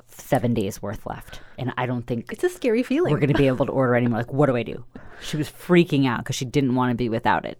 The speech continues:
Speaker 1: So, uh, that's how effective it was for someone like her. Um, but the Gut Shield, what's interesting is I've had clients,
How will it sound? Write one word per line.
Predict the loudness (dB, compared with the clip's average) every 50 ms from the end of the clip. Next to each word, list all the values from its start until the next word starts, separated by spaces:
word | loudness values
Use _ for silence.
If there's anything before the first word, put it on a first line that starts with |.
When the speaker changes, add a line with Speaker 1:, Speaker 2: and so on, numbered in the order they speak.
| -16 -12
Speaker 1:
So, | -4 -2 -2 0 -2 -2 -6 -8 -16 -18 -18 -18 -20 -16 -6
uh, | -4 -2 -2 -2 0 2
that's | 2 2 2 0 0
how | 0 0 2 2 0 -2 -4 -6 -10
effective | -10 -6 -4 -6 -6 -4 -6 -6 -6 -6 -12 -18 -18 -18 -10 -6
it | -6 -2
was | -2 -2 -2 -4 -6
for | -8 -8
someone | -4 -2 -2 -2 -2 -4
like | -4 -6 -4 -2
her. | -2 -2 -2 -2 -8 -12 -16 -18 -20 -20 -20 -20 -20 -12 -6
Um, | -4 -2 -2 -2 -4 -2 0
but | -2 0 0
the | -2
Gut | -2 2 2 2 2 2
Shield, | -2 0 0 0 2 0
what's | -2 -4 -4
interesting | -6 -6 -6 -6 -10 -6 -4 -4 -2 0 0
is | -2 -2
I've | 0 0 2 2
had | 2 0 0 0
clients, | -2 -2 -2 -2 -2 -4 -6 -8 -14 -18 -20